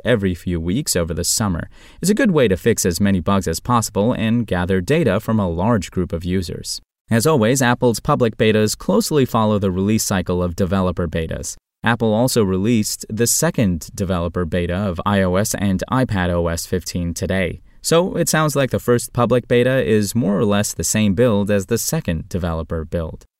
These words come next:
But remember, you shouldn't install a beta on your primary iPhone or iPad.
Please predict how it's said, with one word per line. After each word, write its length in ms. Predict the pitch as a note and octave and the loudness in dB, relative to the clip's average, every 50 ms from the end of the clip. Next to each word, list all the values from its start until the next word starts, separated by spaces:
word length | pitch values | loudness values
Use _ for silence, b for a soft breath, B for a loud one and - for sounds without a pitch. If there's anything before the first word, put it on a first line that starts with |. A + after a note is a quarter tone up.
| _ _ _ _ _ _ _ | _ _ _ _ _ _ _
But 120 | - E3+ F3+ | 0 2 2
remember, 400 | G3 G3 G#3+ G3+ C#3+ G2 F#2 B B B B | 4 2 2 4 2 2 0 B B B B
you 160 | B - C#3+ | B -2 -2
shouldn't 380 | D#3+ - - - A#3 A3+ G3 D#3+ | -2 -2 2 2 2 4 4 2
install 460 | C#3 C#3 C3+ - - C#3+ B2 A#2 A2 | 2 2 2 0 0 0 2 2 2
a 40 | G2+ | 2
beta 240 | F#2 G#2 G2+ G2+ F#2+ | 2 4 2 4 4
on 220 | F#2 F#2 F#2 F2+ | 2 2 0 0
your 120 | F2+ E2+ E2 | 0 -2 -2
primary 540 | - - A#2+ A#2+ A2 G#2 F#2+ F2+ F2+ F2 | -4 -2 0 2 2 2 2 2 0 0
iPhone 480 | E2+ E2 E2 E2 D#2+ - F2+ E2+ E2 E2 | 0 -2 -2 -4 -2 -4 -4 -4 -2 -2
or 120 | E2 E2+ | -4 -2
iPad. 500 | E2+ E2 E2 D2 - F2 E2 D#2+ - - | -4 -4 -4 -6 -6 -6 -6 -6 -8 -10